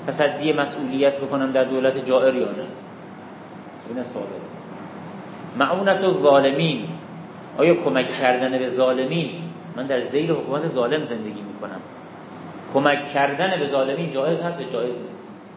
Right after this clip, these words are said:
این از مسئله‌های سیاسی ما بوده. آیا خراج رو می‌توانم و مالیات رو می‌توانم به سلطان بدهم یا ندهم؟ این از مسائل فقهی ما بوده.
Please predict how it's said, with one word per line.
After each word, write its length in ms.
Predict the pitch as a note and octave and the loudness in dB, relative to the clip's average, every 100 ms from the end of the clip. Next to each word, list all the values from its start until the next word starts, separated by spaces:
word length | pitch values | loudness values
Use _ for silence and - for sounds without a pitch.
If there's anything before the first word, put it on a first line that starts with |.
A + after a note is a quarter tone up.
| - C3+ | -14 -10
این 80 | |
از 100 | B2+ | -8
مسئله‌های 600 | A#2 A#2 A2 A2 B2+ C#3 C3 - - - - - - - - - - | -8 -8 -8 -6 -4 -4 -6 -8 -12 -16 -16 -16 -16 -18 -16 -16 -14
سیاسی 460 | - A#2 G#2+ - | -4 -2 -2 -4
ما 60 | A2 | -6
بوده. 380 | G2 - - - - - - - - - - - - - - - - - - - - | -6 -10 -12 -12 -12 -12 -12 -12 -12 -12 -12 -10 -10 -10 -10 -10 -10 -10 -10 -10 0
آیا 200 | C3+ F3 | 4 6
خراج 540 | F#3+ - D3 E3 G3 E3 | 4 4 4 6 6 4
رو 240 | D3+ B2 - - - - - - - - C3+ | 2 2 -2 -6 -10 -14 -16 -16 -16 -10 -4
می‌توانم 600 | F3 G3+ G3+ G3 F3+ E3 | 2 2 2 0 0 2
و 100 | D#3 | 2
مالیات 640 | D#3 D3+ D3+ F#3+ F#3+ - | 2 -2 2 2 2 0
رو 80 | C3 G#2+ - - | -4 -6 -10 -8
می‌توانم 500 | - G3 G3 G3 F#3 | 2 4 4 2 0
به 60 | |
سلطان 520 | F#3 F#3+ F3 F3+ F3+ | 0 0 2 2 0
بدهم 340 | F3+ F3+ F3 E3+ | 0 0 0 0
یا 120 | D3 | 0
ندهم؟ 380 | D3 C3 G#2 F#2+ - - - - - - | 0 0 -2 -4 -10 -16 -18 -20 -18 -6
این 100 | C#3 | -4
از 120 | A#2 | -4
مسائل 320 | A2 G#2 A2+ A#2 A#2 - G2 - - - - - | -6 -6 -4 -4 -6 -8 -14 -16 -18 -18 -18 -14
فقهی 280 | G2+ - G#2+ | -12 -10 -10
ما 100 | G2 | -10
بوده. 320 | F#2+ F2+ | -12 -14